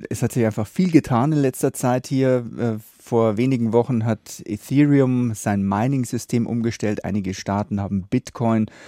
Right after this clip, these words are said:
und auch andere Kryptowährungen regelrecht rausgeworfen. Die Kurse haben daraufhin eine ziemliche Achterbahnfahrt hingelegt.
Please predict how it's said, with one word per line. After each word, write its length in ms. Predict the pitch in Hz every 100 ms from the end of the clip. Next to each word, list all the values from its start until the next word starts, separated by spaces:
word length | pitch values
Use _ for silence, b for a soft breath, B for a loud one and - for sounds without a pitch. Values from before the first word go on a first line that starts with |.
| B B B
und 100 | 113
auch 100 | 90
andere 380 | - 113 120 110
Kryptowährungen 720 | - 147 - 123 107 113 107
regelrecht 800 | 95 107 110 104 104 - - 104
rausgeworfen. 1000 | 90 127 - 120 117 127 - 127 117 113 _
Die 80 | 120
Kurse 360 | - 147 131 120
haben 180 | 110 107
daraufhin 380 | 107 107 113
eine 180 | 98 101
ziemliche 380 | - 131 104 107
Achterbahnfahrt 760 | 110 - 131 113 123 - 113 -
hingelegt. 580 | 135 131 120 120 -